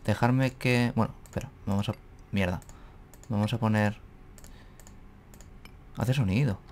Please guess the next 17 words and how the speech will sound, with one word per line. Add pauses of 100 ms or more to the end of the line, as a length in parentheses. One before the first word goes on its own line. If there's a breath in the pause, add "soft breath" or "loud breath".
(520)
Vale, (340 loud breath)
vamos
a
poner (1040 loud breath)
uno, (400)
a
ver
qué
tal. (2500)
Vamos
a
ver,
espérate,
voy
a
re-,
a